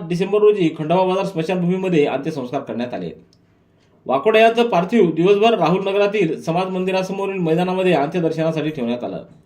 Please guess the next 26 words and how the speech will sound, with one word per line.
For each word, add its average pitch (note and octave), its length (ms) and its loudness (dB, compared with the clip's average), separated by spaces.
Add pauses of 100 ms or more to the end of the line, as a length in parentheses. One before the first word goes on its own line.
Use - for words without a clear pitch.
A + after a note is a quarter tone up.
(460)
सायंकाळी F#3+ 360 4
पाच G#3+ 240 2
वाजण्याच्या A3 320 2
सुमाराला G3+ 520 2
फुलांनी F3 260 4
सजवलेल्या F#3+ 400 0
ट्रकमध्ये F#3 540 0
पार्थिव D3+ 360 -2
ठेवण्यात B2+ 280 -4
आलं. F#2+ 160 -8 (760)
पार्थिवासोबत A3+ 640 4
उपस्थित G#3 340 2
भिक्खू E3+ 260 0
संघानं G3+ 440 4
त्रिसरण E3+ 380 -2
आणि F3+ 180 0
पंचशील D#3 440 -4
घेतलं. A2+ 280 -8 (880)
सायंकाळी G3 360 4
राहत्या F#3+ 320 2
घरापासून G#3 440 0
वाकोडे F#3 360 2
यांची G3+ 260 0
अंत्ययात्रा D#3 460 0
काढण्यात B2 360 -4
आली. F2+ 220 -10